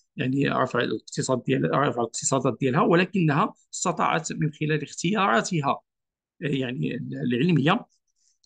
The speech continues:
أن، آه، يعني، تصل إلى مستويات متقدمة، آه، وتحقق أرقام، آه، في م-، م-، في وسط الدول المتقدمة، آه، الكبرى. إلا أن ثم تخوفات قد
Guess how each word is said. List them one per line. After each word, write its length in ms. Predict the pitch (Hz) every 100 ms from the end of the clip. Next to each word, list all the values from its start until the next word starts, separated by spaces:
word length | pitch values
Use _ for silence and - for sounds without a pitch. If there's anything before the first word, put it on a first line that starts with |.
| -
أن، 180 | 202 233 _ _
آه، 100 | 170
يعني، 540 | 165 135 151 160 226 147
تصل 320 | - 151 160
إلى 220 | 151 143
مستويات 500 | 151 - 147 143 143
متقدمة، 680 | 156 143 - _ 147 160 175 _ _ -
آه، 760 | 156 151 - - - - 135 139
وتحقق 720 | 151 143 - - - - -
أرقام، 460 | 131 - 165 170 - _ -
آه، 960 | 143 165 139 - - - - - - -
في 280 | - 156 151 147
م-، 460 | 143 143 143 147
م-، 180 | 151 143
في 120 | -
وسط 360 | 143 156 170 156 -
الدول 400 | 151 - 147 156
المتقدمة، 720 | 151 131 - - - 147 175 - - - - -
آه، 400 | 151 147 - 147
الكبرى. 540 | 147 69 - 120 - - _ _ - _ _ _ - _ _ _ _ _ _ _ -
إلا 240 | 196 220
أن 460 | 208 202 202 196 196 - _ _ _
ثم 220 | 190 180
تخوفات 580 | 165 - 165 151 - 180
قد 220 | - -